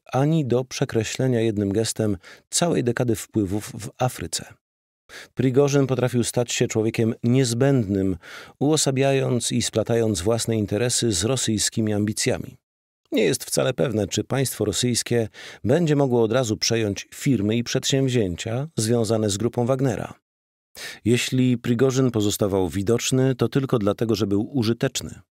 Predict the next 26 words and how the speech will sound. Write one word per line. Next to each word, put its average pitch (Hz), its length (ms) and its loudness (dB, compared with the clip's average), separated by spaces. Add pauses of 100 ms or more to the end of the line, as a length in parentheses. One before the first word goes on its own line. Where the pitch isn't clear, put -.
(440)
Wszystkie - 360 0
zarzuty 127 380 0
przeciwko 107 360 -4
niemu 110 260 2
zostały 104 360 0
wycofane, 107 720 -2 (460)
a 110 240 4
kilka 151 280 -2
tygodni 120 360 2
później 127 420 0
pojawił 120 400 0
się 113 140 0
nawet 113 380 0 (120)
na 120 280 2
audiencji 131 840 0
u 135 160 0
Władimira 107 520 2
Putina. 104 480 -4 (800)
Gotówka 147 500 2
zarekwirowana 113 800 2
w 92 60 -2
jego 98 440 0
biurach 110 500 0
w - 80 -6
Sankt 110 280 -2
Petersburgu 110 800 0